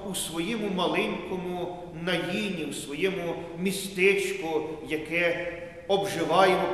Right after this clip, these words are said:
протягом свого життя, творячи з нього власне коло спілкування, родинну оселю, власне середовище, власну країну, і воно здатно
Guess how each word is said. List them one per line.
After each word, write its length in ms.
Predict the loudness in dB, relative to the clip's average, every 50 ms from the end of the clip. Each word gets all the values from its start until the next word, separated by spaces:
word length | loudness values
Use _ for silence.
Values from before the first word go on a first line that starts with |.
| 0 0
протягом 340 | 0 0 0 -2 -4 -4 -4
свого 420 | -6 -6 -4 -2 0 0 0 0
життя, 760 | -2 -4 -4 -6 -6 -8 -6 -2 2 2 2 2 2 0 -2
творячи 440 | -2 -2 -2 -4 -4 -6 -6 -6 -8 -6
з 40 | -6
нього 500 | -2 -2 0 2 2 2 2 2 0 -4 -6 -6 -4
власне 520 | 2 4 6 6 6 6 4 0 0 -2 -4 -4
коло 220 | -4 -2 -2 -2
спілкування, 1120 | -2 -4 -6 -6 -6 -8 -8 -6 -6 -4 0 2 2 2 0 -2 -4 -6 -6 -6 -6 -6 -6 -8 -10 -8 -4
родинну 580 | -2 0 0 0 0 0 0 0 -2 -2 -4 -4 -6
оселю, 600 | -6 -6 -6 -4 -2 0 0 2 0 0 -2 -2 -4 -6 -8 -8 -10 -12 -14 -16 -16 -18 -20 -20 -20 -20 -20 -20 -10
власне 720 | -4 2 2 4 4 2 0 0 0 0 0 -2 -2 -4 -6 -6
середовище, 880 | -6 -4 -2 2 2 2 4 4 4 4 4 4 4 2 0 -2 -2 -2 0
власну 360 | 0 2 2 2 0 -2 -4 -4 -6 -6
країну, 760 | -4 -2 -2 -2 -2 -4 -6 -6 -6 -6 -4 -4 -4 -4 -4 -6 -8 -10 -10 -8 -4
і 140 | -2 0 0
воно 340 | 2 0 0 2 0 0
здатно 1000 | -2 -2 -2 2 4 4 4 4 2 0 -2 -2 -2 -2 -2 -2 -4 -6 -8 -10